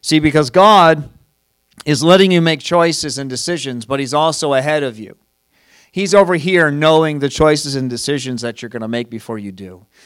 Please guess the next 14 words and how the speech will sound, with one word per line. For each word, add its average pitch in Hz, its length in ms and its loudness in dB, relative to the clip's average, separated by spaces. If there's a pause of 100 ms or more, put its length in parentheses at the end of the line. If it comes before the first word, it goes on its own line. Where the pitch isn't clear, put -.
And 135 120 -10
he's 143 120 -6
already 180 300 2
got 147 180 0
a 135 60 -2
plan 160 400 -6
of 117 80 -12
redemption 127 800 -8 (340)
along 131 380 -6
the 120 80 -6
way. 107 280 -6
Isn't 117 180 -8
that 117 160 -2
amazing? 110 560 -4